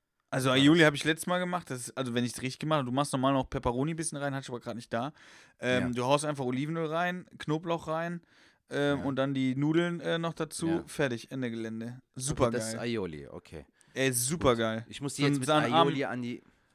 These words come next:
Speaker 2: an dieses Ding Aioli denken, wenn du so, äh, Pizza bestellst mit, äh,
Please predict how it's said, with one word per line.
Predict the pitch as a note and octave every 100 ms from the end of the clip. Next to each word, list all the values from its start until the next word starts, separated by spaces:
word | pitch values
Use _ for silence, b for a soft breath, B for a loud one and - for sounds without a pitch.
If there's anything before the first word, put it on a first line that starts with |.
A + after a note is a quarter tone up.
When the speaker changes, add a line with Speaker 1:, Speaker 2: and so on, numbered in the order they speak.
| _ _
Speaker 2:
an | A2+ B2
dieses | B2 -
Ding | C#3+ C#3
Aioli | B2+ C3 C#3 C3+
denken, | B2+ B2 A#2+
wenn | B2
du | A#2
so, | A#2+ A#2+ B2
äh, | A#2+ A2
Pizza | - C#3+ C#3
bestellst | A2 - A2+ G#2+
mit, | A#2 G#2+ -
äh, | - G#2 G2 G2